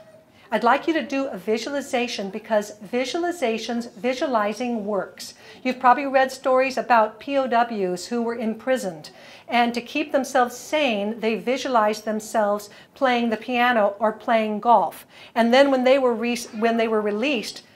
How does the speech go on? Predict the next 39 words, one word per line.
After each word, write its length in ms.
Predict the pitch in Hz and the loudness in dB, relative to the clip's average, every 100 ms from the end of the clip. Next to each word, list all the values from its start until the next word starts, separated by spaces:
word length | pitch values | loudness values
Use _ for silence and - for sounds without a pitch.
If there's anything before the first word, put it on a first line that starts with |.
| _ _ | _ _
their 180 | 196 226 | 2 2
piano 380 | 220 240 233 240 | 2 -2 0 0
playing 320 | 233 208 202 | -2 -4 -2
was 140 | 190 - | -6 -2
better, 500 | 233 240 190 185 185 - | 2 4 2 -2 -6 -4
and 160 | 214 | -4
so 220 | 208 247 | -2 0
was 180 | 247 226 | 0 -2
their 160 | 233 214 | -2 -2
golf 400 | 214 233 254 254 | 4 6 6 2
playing, 380 | 214 190 190 220 | -4 -2 -4 -6
even 380 | 254 277 294 254 | -6 -4 -2 -2
though 440 | 220 233 190 190 190 - _ - | 4 6 6 2 -2 -20 _ -8
they 100 | 180 | -6
never 300 | 180 196 285 | -2 -2 -2
picked 340 | 285 302 - | -4 -8 0
up 220 | 285 285 - - - _ _ - | 0 0 -8 -20 -20 _ _ -2
a, 100 | 214 | -2
you 140 | 226 | 0
know, 60 | 202 | -2
a 40 | |
set 220 | 202 254 | 0 -2
of 100 | 240 | -2
clubs 480 | 240 - 233 190 - | -4 2 2 2 -4
and 80 | 226 | -4
they 80 | 202 | -4
didn't 260 | 202 226 | -2 -4
have 220 | 208 214 208 | -2 -4 -4
access 480 | 220 202 - 196 - | -4 -4 -4 -6 -6
to 140 | - | -6
an 120 | 196 | -6
instrument. 680 | 202 208 208 - 170 160 - - - - - - | -6 -8 -8 -10 -12 -12 -18 -20 -20 -20 -20 -8
So 200 | - 262 | 4 4
now 420 | 247 285 311 277 | 6 6 6 6
I 100 | 247 | 2
want 300 | 247 262 262 | 0 -2 -4
you 80 | 262 | -10
to 100 | 202 | -10
visualize 1000 | 185 160 233 254 - 202 190 165 160 - | -12 -4 -2 -2 -4 -2 -2 -2 -6 -12